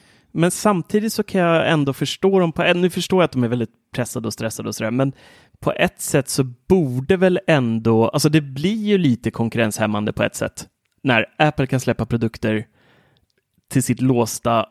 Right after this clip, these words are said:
O S där de kan göra dem perfekta och alla andra kan göra dem steget under perfekta på grund av vissa begränsningar som de får, som deras utvecklare får när de inte får ta del av,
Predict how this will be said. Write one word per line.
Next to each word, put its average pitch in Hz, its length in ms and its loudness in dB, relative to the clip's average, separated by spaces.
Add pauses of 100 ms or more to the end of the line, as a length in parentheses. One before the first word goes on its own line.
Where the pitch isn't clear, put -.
O 113 260 0
S - 380 -4 (680)
där 131 140 0
de 143 360 2
kan 131 220 0
göra 113 240 2
dem 104 160 -2
perfekta 117 720 -4
och 127 200 2
alla 113 180 2
andra 113 260 -2
kan 117 160 -4
göra 110 260 0
dem 107 180 -2
steget 117 540 -2
under 139 340 2
perfekta - 560 -6
på - 160 -2
grund 110 160 0
av 107 60 -2
vissa 110 180 -4
begränsningar 110 720 -2
som 110 180 -4
de 104 160 -2
får, 107 420 -2 (460)
som 127 160 0
deras 113 200 0
utvecklare 120 500 2
får 113 420 2 (180)
när 117 140 -2
de 110 140 0
inte 107 120 -4
får 117 100 -4
ta 120 140 -4
del 135 260 4
av, 113 220 2